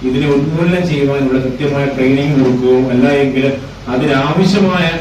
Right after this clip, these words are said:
ട്രെയിനിങ് ലഭിച്ച ആളുകളുടെ ഒരു അഭാവം ഇന്ന് പഞ്ചായത്തുകളിലുണ്ട്. ഇങ്ങനെയുള്ള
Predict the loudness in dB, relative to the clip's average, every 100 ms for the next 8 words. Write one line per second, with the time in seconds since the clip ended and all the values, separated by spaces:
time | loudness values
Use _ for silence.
0 | -10 -14 -12 -2 0 0 0 0 0 -2
1 | -2 -2 -2 -2 -2 0 -2 -2 -2 -2
2 | -2 0 0 0 -2 -4 -10 -12 -4 0
3 | 0 0 0 0 0 0 0 0 -2 -6
4 | -8 -14 -12 -6 0 2 2 2 0 -2
5 | -6